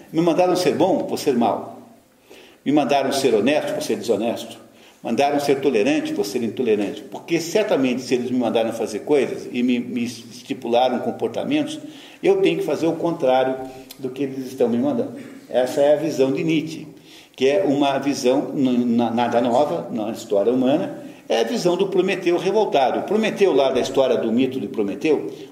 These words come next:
Prometeu acorrentado da peça de, de, de Ésquilo, não é? Ésquilo escreveu, o único Prometeu que sobrou é de Ésquilo. Havia outros Prometeus feitos por outros, né? Mas sobrou só o de Ésquilo.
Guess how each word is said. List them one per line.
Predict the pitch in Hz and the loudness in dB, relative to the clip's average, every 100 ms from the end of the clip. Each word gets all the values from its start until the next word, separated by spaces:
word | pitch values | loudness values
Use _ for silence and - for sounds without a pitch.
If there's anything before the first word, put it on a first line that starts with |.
| - | -4
Prometeu | 139 139 139 165 | -2 0 2 2
acorrentado | 139 139 120 104 - 127 113 - - - 110 | 2 2 0 -2 0 0 0 -4 -10 -14 -6
da | 110 107 | 0 0
peça | 104 127 120 - 110 | 0 0 0 0 -8
de, | 107 104 101 98 95 | -8 -8 -6 -6 -10
de, | 101 98 101 98 92 92 - - - - | -14 -10 -6 -6 -6 -10 -16 -20 -20 -2
de | 123 | 2
Ésquilo, | 165 - 120 92 - - - - _ _ _ _ _ _ - | 2 0 -6 -8 -10 -18 -20 -20 _ _ _ _ _ _ -8
não | 107 | -2
é? | 160 160 - - | 0 -2 -10 -6
Ésquilo | 117 135 139 139 120 | -2 0 -2 -4 -8
escreveu, | - 123 107 120 117 - | -6 -8 2 2 2 -2
o | - 107 110 | -8 -6 0
único | 180 214 - | 2 2 0
Prometeu | 143 123 - 120 | 0 0 2 0
que | - - - | 0 -8 -8
sobrou | 120 101 127 180 - | -8 -2 2 2 2
é | 165 | 0
de | 160 | 2
Ésquilo. | 135 - - - - - - - - | 0 0 -8 -14 -20 -20 -20 -20 -6
Havia | 104 104 143 139 | -6 -2 2 4
outros | 143 135 | 4 0
Prometeus | - 151 147 - 123 123 | -2 -2 -2 0 -2 -2
feitos | - 117 - | -4 -6 -8
por | - | -2
outros, | 113 101 101 104 104 | 2 2 0 -8 -10
né? | - 123 | -10 -8
Mas | 117 107 | -6 -8
sobrou | - 120 123 | -6 -4 0
só | 120 113 123 | 0 2 0
o | |
de | 131 | 0
Ésquilo. | - - - | -6 -8 -18